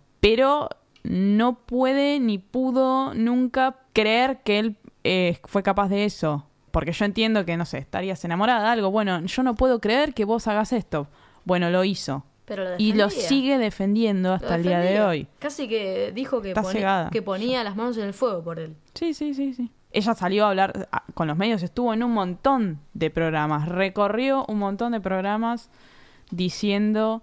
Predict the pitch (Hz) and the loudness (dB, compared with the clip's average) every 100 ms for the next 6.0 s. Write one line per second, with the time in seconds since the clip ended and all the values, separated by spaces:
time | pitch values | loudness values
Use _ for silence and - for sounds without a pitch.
0 | - 151 160 175 175 165 160 165 240 233 | -4 -2 0 -2 -2 -2 -4 -2 -2 0
1 | 214 190 185 180 175 175 170 190 _ 320 | -2 -2 -2 -2 -2 -2 -4 -8 _ 0
2 | 311 262 233 - - 285 294 403 440 415 | 2 2 -2 -8 -8 -4 -2 0 0 -2
3 | - 262 262 302 330 349 - 277 - - | 0 0 2 0 0 -2 -4 -4 -2 0
4 | 254 - - 302 294 311 311 320 - 247 | 0 0 -2 0 0 0 -2 -4 0 2
5 | 254 262 - - 208 208 202 180 - | 2 -2 -6 -4 0 2 2 0 -8